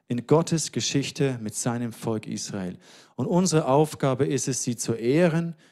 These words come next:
sie zu achten, für den Frieden Jerusalems zu beten, messianische Gemeinden zu unterstützen. Und deswegen stärken wir auch diese Verbindung durch zum Beispiel Reisen nach Israel, die wir organisieren. Fred und Roland und sein Team,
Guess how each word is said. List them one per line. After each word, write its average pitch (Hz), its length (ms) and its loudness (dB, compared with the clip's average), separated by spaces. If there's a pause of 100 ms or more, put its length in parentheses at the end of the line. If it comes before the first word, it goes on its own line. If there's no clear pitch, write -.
sie 123 200 -4
zu - 220 -2
achten, 151 560 -2 (640)
für - 80 2
den 120 160 0
Frieden 160 460 2
Jerusalems 143 680 2
zu 127 160 2
beten, 170 480 2 (640)
messianische 151 600 2
Gemeinden 143 480 0
zu - 120 -6
unterstützen. 165 760 -2 (400)
Und 123 100 0
deswegen 147 380 4
stärken 170 720 4
wir 165 160 6
auch 123 140 0
diese 131 260 -2
Verbindung 127 580 0
durch 147 320 2
zum 131 140 -4
Beispiel 127 400 0
Reisen 127 500 -2 (300)
nach 117 160 -6
Israel, 127 460 -2
die 117 160 -2
wir 135 100 -2
organisieren. 104 640 -4
Fred 131 420 0
und 110 120 -4
Roland 131 340 -2
und 127 140 -8
sein 117 180 -4
Team, 131 360 -4